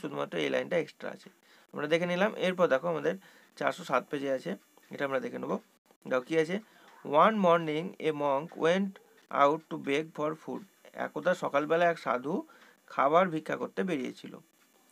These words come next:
"He met a farmer and asked for some alms", সে একজন কৃষকের দেখা পেল এবং ভিক্ষার আবেদন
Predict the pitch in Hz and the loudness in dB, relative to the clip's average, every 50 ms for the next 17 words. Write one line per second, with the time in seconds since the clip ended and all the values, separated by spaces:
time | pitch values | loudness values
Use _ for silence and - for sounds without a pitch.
0 | _ _ _ - _ _ _ - 147 147 143 147 165 180 196 190 - - - 165 | _ _ _ -20 _ _ _ -8 -8 -6 -2 0 2 2 2 0 -2 0 0 0
1 | 160 - 151 156 160 160 151 139 135 147 190 - - _ - 139 139 143 - - | 0 2 4 4 4 4 4 2 2 2 2 0 -4 _ -4 -4 -4 -2 4 6
2 | 127 156 170 - - - - - 143 135 127 - 135 131 139 147 - _ _ _ | 6 6 6 2 -6 -14 -2 -2 -2 -2 0 -4 -4 -6 -6 -8 -14 _ _ _
3 | _ _ _ _ _ _ _ _ - 143 160 175 165 135 123 - - - _ _ | _ _ _ _ _ _ _ _ 6 8 8 8 8 4 -2 -12 -20 -20 _ _
4 | _ _ _ _ _ _ _ _ - - 160 180 202 220 - - - 131 139 135 | _ _ _ _ _ _ _ _ -4 -2 0 0 2 0 -2 -2 -2 -2 -2 -2
5 | 131 147 156 175 196 208 202 - _ _ _ _ - 151 - 190 190 185 196 185 | -2 0 0 0 0 -4 -8 -14 _ _ _ _ -12 -4 0 0 0 2 0 2
6 | 156 156 139 143 143 - 143 135 143 175 208 - - 135 139 151 151 139 143 156 | 2 2 2 2 0 -2 -2 0 0 2 2 0 -2 -2 -4 -4 -4 -4 -6 -8
7 | 151 - - 175 170 151 127 127 131 160 | -8 -2 0 2 2 2 2 0 -4 -4